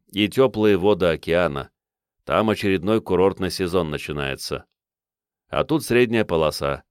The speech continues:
со снегом, как в России, где я ранее жил. Может, из-за этого и решил тут пожить,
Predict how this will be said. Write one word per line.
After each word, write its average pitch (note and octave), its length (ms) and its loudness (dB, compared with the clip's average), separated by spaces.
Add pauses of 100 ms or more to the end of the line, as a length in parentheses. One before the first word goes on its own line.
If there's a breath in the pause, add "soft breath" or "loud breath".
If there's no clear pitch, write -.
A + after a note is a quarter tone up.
со D#2+ 220 -2
снегом, G#2+ 460 0
как F2 200 -2
в E2+ 40 -4
России, F#2+ 500 0
где E2 240 0
я E2 100 4
ранее E2 360 0
жил. D2+ 360 -6 (600)
Может, C3 440 0
из-за F#2+ 240 2
этого A2 400 2
и F#2+ 160 0
решил F#2 380 -2
тут F2+ 200 -6
пожить, D2 500 -4